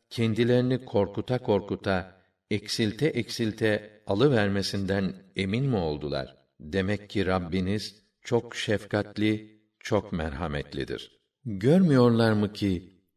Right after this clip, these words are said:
Allah'ın yarattığı şeylerin gölgeleri bile nasıl sağdan soldan sürünüp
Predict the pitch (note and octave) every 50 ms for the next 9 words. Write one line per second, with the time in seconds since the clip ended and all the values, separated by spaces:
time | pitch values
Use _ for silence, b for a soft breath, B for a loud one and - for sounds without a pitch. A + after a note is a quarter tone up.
0 | _ - - G#2 G2 G#2 A2 A2 G#2+ G#2 B2 C#3+ C#3 A#2+ G2+ F#2+ F#2+ F#2 G2+ G2
1 | F#2+ G2+ - - G2+ F#2+ F2+ - - G2+ F#2+ F#2 F2+ F#2+ F#2+ G2+ G2+ G2 E2 D2
2 | - - _ _ - - - D#2 D#2 G#2 G#2 G#2 G2 F#2 G2 G2+ F#2+ G2 A2 C3
3 | D3+ A#2 G#2+ F#2+ G2 G2+ G2+ G2+ G2+ G2+ B B B B B B - G2+ A#2+ D#3
4 | E3 D#3 - - A2+ G2+ F#2+ F2 - - - G2 G2 G2+ F#2 F#2+ G#2 A2 G#2+ G2+
5 | F#2+ F2 - - F#2+ F#2 F2+ E2+ F#2+ F#2+ F#2 F#2 F#2 - - - G#2+ G2 G2 G2+
6 | G2+ G2+